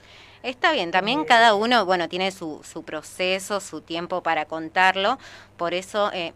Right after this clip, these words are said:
Speaker 1: está bueno que la gente que nos está escuchando y si hay alguna persona que sufre bullying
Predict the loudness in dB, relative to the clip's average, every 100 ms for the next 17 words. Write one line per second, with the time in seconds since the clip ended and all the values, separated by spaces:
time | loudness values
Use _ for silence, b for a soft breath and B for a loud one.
0 | -14 -10 -6 -2 -2 -4 -6 -8 -8 -8
1 | -8 -8 -10 -8 -8 -8 -2 -2 0 -2
2 | -6 -10 -10 -4 -4 -2 -6 -6 -6 -6
3 | -8 -6 -6 -6 -10 -8 -8 -6 -6 -4
4 | -4 -4 -8